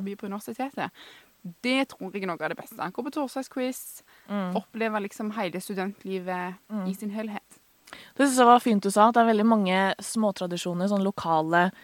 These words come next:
Speaker 2: nisjetradisjoner da,
Speaker 1: Mm.
Speaker 2: som er veldig kjekke å være med på.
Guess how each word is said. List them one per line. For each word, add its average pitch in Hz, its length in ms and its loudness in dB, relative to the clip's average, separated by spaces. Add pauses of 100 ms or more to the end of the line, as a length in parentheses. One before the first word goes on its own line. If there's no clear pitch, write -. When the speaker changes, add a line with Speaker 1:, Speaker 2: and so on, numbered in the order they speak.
(240)
Speaker 2:
nisjetradisjoner 175 720 2
da, 339 160 8
Speaker 1:
Mm. 190 400 -6
Speaker 2:
som 208 160 -4
er 196 100 2
veldig 175 320 2
kjekke 180 240 -4
å - 20 -4
være 165 160 -2
med 156 180 -4
på. 202 200 4